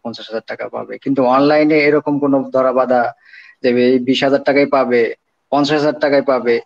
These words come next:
এরকম না। যেমন আমি আপনাকে সাথে share করি, যেমন এই যে মোহন ভাই বলছে যে উনি, আহ, প্রথম অর্ডারটা পাইছে আপনার তিনশো তিন dollar এবং সাথে আপনার, আহ, পঁয়তাল্লিশ dollar, আহ, আপনার tips।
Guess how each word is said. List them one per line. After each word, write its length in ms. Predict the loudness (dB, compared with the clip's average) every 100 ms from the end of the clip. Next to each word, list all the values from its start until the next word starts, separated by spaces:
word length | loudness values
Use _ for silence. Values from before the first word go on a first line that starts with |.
| 0
এরকম 320 | 2 2 0
না। 160 | 0 0
যেমন 380 | 0 0 0 0
আমি 220 | 2 0
আপনাকে 320 | 0 0 -2 -4
সাথে 280 | -10 -8 -6
share 280 | -2 -2 0
করি, 220 | -4 -2
যেমন 220 | 0 0 2
এই 60 |
যে 100 | 2
মোহন 340 | 0 0 0 0
ভাই 140 | 0
বলছে 360 | 0 -2 -4 -2
যে 140 | -2
উনি, 300 | -2 -2 -4 -10 -20 _ -20 _ _
আহ, 180 | -4 -2
প্রথম 340 | 0 -2 0 2
অর্ডারটা 360 | 2 0 0
পাইছে 320 | 2 0 0
আপনার 200 | -2 -2
তিনশো 420 | -2 -4 -4 -4 -6
তিন 300 | -2 0 2
dollar 300 | 0 -2 -6 _ _ _ _ _ _ _ _
এবং 140 | -2 -2
সাথে 380 | 0 -2 2 2
আপনার, 500 | 2 0 2 2 -2 -8 _ _ _ _ _ _ _ -6
আহ, 120 | -4 0
পঁয়তাল্লিশ 460 | 0 2 0 2
dollar, 280 | 2 2 2
আহ, 380 | 0 0 2 0
আপনার 300 | 0 -4 -4
tips। 320 | 0 -2 -2